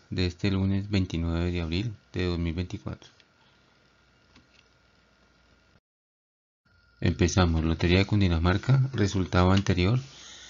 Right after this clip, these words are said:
noventa y ocho treinta y nueve, últimas cifras más demoradas en salir, tres, ocho, cinco, seis y cuatro. A su izquierda, la fórmula que se compone del número ganador del premio mayor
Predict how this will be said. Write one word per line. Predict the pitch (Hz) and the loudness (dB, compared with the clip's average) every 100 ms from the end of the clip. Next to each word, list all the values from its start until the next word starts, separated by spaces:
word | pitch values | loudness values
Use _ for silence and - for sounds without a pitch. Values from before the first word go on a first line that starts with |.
| - - - - - | -20 -20 -20 -20 -4
noventa | 127 101 92 90 | 2 4 4 2
y | |
ocho | 82 101 | 0 0
treinta | 98 98 85 | 0 0 0
y | 85 | 0
nueve, | 85 95 113 120 - - - - _ - | 2 2 2 0 -6 -20 -20 -20 _ -12
últimas | - 107 107 104 98 | -4 0 2 2 2
cifras | 98 92 101 | 0 2 2
más | 101 | 2
demoradas | 98 101 92 85 87 | 2 2 2 2 0
en | 95 | -2
salir, | 87 104 98 101 107 | -2 0 0 -2 -2
tres, | 95 90 92 | 0 0 2
ocho, | 95 87 101 107 | -2 -2 -2 -4
cinco, | 104 - 95 - 98 | -4 -2 -2 0 -2
seis | 95 90 | -2 -2
y | - | -4
cuatro. | - 85 - - _ _ _ - - - - _ | -4 -6 -6 -16 _ _ _ -20 -20 -20 -20 _
A | 98 | -2
su | 92 | -2
izquierda, | 98 - 95 101 127 | -2 0 0 2 2
la | 113 | 2
fórmula | 104 98 101 107 | 0 0 2 0
que | 101 | -2
se | 95 | -4
compone | - 87 80 87 92 | -4 -4 -2 -2 0
del | 104 90 | -2 -2
número | 85 87 92 | -2 0 0
ganador | 95 98 95 90 | 2 2 2 0
del | 90 87 | 0 0
premio | 95 87 | 0 2
mayor | 92 95 92 87 | 2 2 2 0